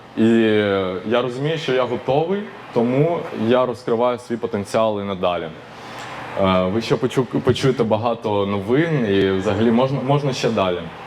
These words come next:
Да, тут я про самодисципліну що кажу.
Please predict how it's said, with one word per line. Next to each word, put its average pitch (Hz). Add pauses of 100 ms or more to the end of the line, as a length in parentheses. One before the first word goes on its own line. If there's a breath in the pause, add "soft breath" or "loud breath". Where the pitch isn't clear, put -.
(1800)
Да, 107
тут 123
я 113
про 110
самодисципліну 117
що 127
кажу. 101